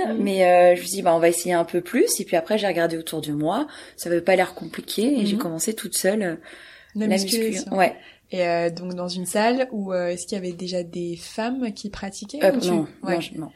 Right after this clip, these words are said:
Speaker 1: Parce que ça c'est un vrai sujet. Ça a été naturel ou ça t'a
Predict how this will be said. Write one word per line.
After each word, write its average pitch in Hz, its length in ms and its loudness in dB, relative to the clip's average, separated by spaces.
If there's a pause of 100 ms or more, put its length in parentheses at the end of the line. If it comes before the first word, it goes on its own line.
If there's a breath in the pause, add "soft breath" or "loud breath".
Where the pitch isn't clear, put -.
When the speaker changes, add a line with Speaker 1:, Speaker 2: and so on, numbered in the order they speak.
Speaker 1:
Parce - 120 -12
que 202 60 -4
ça 196 160 -6
c'est 196 140 -12
un 180 100 -8
vrai 180 140 -4
sujet. 240 520 -2
Ça - 140 -12
a - 20 -6
été 180 800 -8
naturel 226 680 -2 (120)
ou 214 80 -6
ça 196 200 -6
t'a 175 500 -8